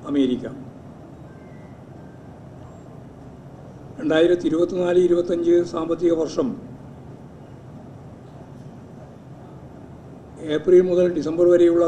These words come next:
കാലയളവിൽ മുന്നൂറ്റി തൊണ്ണൂറ്റി ഒൻപത് പോയിന്റ് ഒൻപത് ഏഴ് കോടിയുടെ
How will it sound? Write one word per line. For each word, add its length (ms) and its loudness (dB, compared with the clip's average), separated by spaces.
കാലയളവിൽ 480 2
മുന്നൂറ്റി 520 0
തൊണ്ണൂറ്റി 420 2
ഒൻപത് 240 4
പോയിന്റ് 460 4
ഒൻപത് 300 0
ഏഴ് 260 4
കോടിയുടെ 460 2